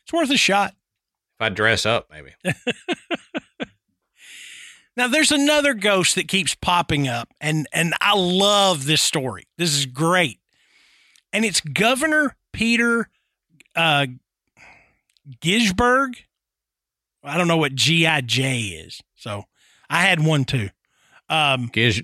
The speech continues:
Speaker 2: Gisbert, probably,
Speaker 1: Yeah.
Speaker 2: yeah.
Speaker 1: <laughs> Peter Gish-, Gisbert. Uh, actually, his full name is Peter Gisbert van Noot.
Speaker 2: Mm.
Speaker 1: Now, like I said, he was the governor, and it said that he was a very strict and militant man.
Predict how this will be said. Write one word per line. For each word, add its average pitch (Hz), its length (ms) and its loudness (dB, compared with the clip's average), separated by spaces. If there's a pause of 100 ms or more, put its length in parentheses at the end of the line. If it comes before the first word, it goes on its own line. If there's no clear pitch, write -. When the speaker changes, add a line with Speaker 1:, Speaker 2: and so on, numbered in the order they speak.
(120)
Speaker 2:
Gisbert, 113 640 0
probably, 98 200 -4 (280)
Speaker 1:
Yeah. 98 200 -6 (180)
Speaker 2:
yeah. - 240 -2 (220)
Speaker 1:
<laughs> - 260 -20
Peter 247 380 2
Gish-, 170 420 0 (120)
Gisbert. 139 800 -2 (800)
Uh, 156 160 -2
actually, 180 460 2
his 156 180 2
full 190 220 0
name 160 160 2
is 123 100 -2
Peter 196 340 0
Gisbert 156 680 0
van 139 380 2
Noot. 147 420 0 (880)
Speaker 2:
Mm. 104 240 -2 (600)
Speaker 1:
Now, 185 300 -2 (220)
like 196 120 0
I - 20 0
said, 165 200 2
he 190 140 4
was 240 160 2
the 240 80 0
governor, 143 540 0 (280)
and 185 120 -2
it 170 100 -2
said 262 400 2
that 160 120 0
he 165 100 0
was 170 160 2
a - 20 -2
very 180 240 0
strict - 600 0
and 156 260 2
militant 170 500 0
man. 131 360 -4